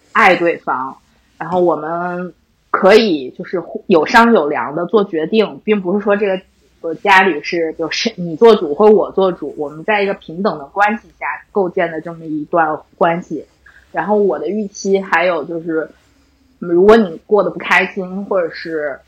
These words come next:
呃，就是，或者出现什么重大变故的时候，我们都可以放手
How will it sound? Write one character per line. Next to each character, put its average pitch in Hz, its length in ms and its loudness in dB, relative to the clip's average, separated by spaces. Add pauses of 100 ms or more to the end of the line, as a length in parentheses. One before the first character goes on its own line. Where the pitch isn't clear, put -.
(120)
呃， 151 400 -14 (360)
就 160 120 -10
是， 156 320 -4
或 - 180 0
者 165 140 2
出 208 200 0
现 202 220 2
什 185 80 -2
么 165 120 -6
重 208 280 2
大 190 220 6
变 190 320 0
故 147 200 -4
的 123 140 -8
时 - 180 -8
候， 147 240 -4
我 147 140 0
们 143 200 -10
都 185 180 0
可 185 160 -4
以 170 160 -8
放 170 200 0
手 - 240 -12